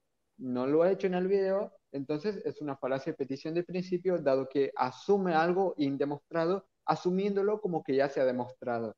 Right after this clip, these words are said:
lo cual es falaz, evidentemente. Entonces, eh, ella no puede decir que las neurociencias estudian los procesos mentales cuando las neurociencias estudian los procesos cerebrales. La mente es algo más cualitativo y justamente creo que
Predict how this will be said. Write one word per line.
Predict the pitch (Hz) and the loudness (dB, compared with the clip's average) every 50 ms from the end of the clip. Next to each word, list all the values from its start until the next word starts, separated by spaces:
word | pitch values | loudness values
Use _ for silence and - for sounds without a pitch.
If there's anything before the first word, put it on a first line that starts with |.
| _ _ _ _ _ _ _ _ | _ _ _ _ _ _ _ _
lo | 123 120 | -4 0
cual | 147 147 160 | 2 4 4
es | 175 170 - | 4 2 2
falaz, | 143 131 127 131 127 123 - - _ - | 0 2 2 2 0 0 -4 -12 _ 0
evidentemente. | 127 127 123 123 123 123 123 117 120 120 117 - - 107 - _ _ _ _ _ | 2 2 2 0 0 -2 -4 -4 -4 -6 -6 -8 -10 -12 -12 _ _ _ _ _
Entonces, | 143 139 139 156 151 156 156 - 214 220 214 - - - _ _ _ _ _ | -8 -2 0 0 0 0 0 0 0 0 0 -4 -10 -16 _ _ _ _ _
eh, | 123 123 120 117 - - _ | -4 -2 -2 -2 -4 -6 _
ella | - 160 170 - 226 | -4 -4 0 0 0
no | 208 196 196 190 190 190 | 0 2 0 -2 -2 2
puede | 202 214 226 220 214 | 2 4 4 6 6
decir | 214 202 202 208 214 220 220 220 220 - | 4 4 2 2 0 0 0 0 -2 -2
que | 202 185 | -2 0
las | 180 180 175 160 | 0 0 0 -2
neurociencias | 156 170 170 165 151 160 175 180 180 208 202 | -4 -2 -2 -2 0 0 -2 -2 0 -2 -2
estudian | - - 175 180 190 196 | 0 0 0 0 0 -2
los | 196 190 - | -4 -6 -4
procesos | - 139 135 156 156 165 185 | -4 -4 -2 -2 -2 -2 -4
mentales | 180 170 170 - 165 170 185 196 | -4 -4 -2 -2 0 0 0 0
cuando | - 185 165 165 156 | -2 -2 -2 0 0
las | 151 143 139 | 0 0 -2
neurociencias | 135 131 135 131 135 - 143 151 160 180 170 | -2 -2 -2 -2 -4 -6 -6 -6 -4 -6 -4
estudian | - 151 147 151 170 180 | -4 -2 -2 -2 -2 -2
los | 180 - | -2 -2
procesos | 180 147 - - 160 160 180 175 - - | -4 -4 -4 -4 -6 -4 -4 -6 -4 0
cerebrales. | - 120 120 120 117 117 131 143 170 196 220 208 165 123 107 - - - _ _ _ _ _ - | 2 4 4 4 4 4 4 4 4 4 4 4 4 4 2 0 -4 -12 _ _ _ _ _ 2
La | 131 147 170 190 | 4 6 6 6
mente | 214 233 233 226 220 202 190 180 - - 196 208 185 185 | 6 4 2 2 2 0 -2 -4 0 2 2 2 2 2
es | 180 190 | 2 4
algo | 160 165 165 165 | 4 4 4 2
más | 165 175 170 - _ | 0 0 -2 -4 _
cualitativo | - 156 156 156 165 170 - 175 175 - - 180 180 180 175 175 185 208 220 - _ _ _ _ - | 2 4 4 4 4 2 0 0 -2 0 0 2 2 4 4 2 2 0 -2 -8 _ _ _ _ -4
y | 165 | -4
justamente | 156 - 175 175 - 175 165 165 170 170 - 196 202 196 - | -2 0 -2 0 0 -2 -2 -2 -6 -4 -2 -2 -2 -2 -2
creo | - 160 160 160 | 0 2 2 2
que | - 175 160 143 - | 2 -2 -2 -2 -4